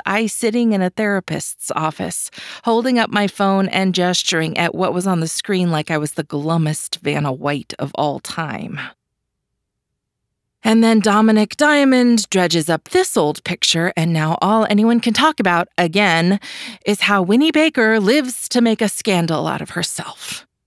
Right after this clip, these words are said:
I dropped my phone in my lap, not wanting to look at the picture anymore, even to prove a point.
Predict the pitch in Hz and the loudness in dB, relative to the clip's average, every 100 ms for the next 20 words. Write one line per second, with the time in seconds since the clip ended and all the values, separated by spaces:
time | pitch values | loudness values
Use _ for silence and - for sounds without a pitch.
0 | _ _ _ _ _ _ _ 160 156 160 | _ _ _ _ _ _ _ -4 -2 0
1 | 135 - - 151 - 143 147 143 143 139 | -2 -4 -6 -4 -2 -4 -2 -2 -2 -2
2 | 139 117 - - _ - _ - 156 147 | -4 -6 -12 -18 _ -20 _ -4 -2 0
3 | 156 147 - 143 139 - - 165 - - | -2 -2 -2 -4 -4 -8 -8 -8 -4 -4
4 | 143 147 147 143 139 - 214 190 156 - | -2 -2 -2 -2 -6 -4 -2 0 -2 -4
5 | 170 151 - - - - - | -6 -6 -10 -12 -12 -12 -14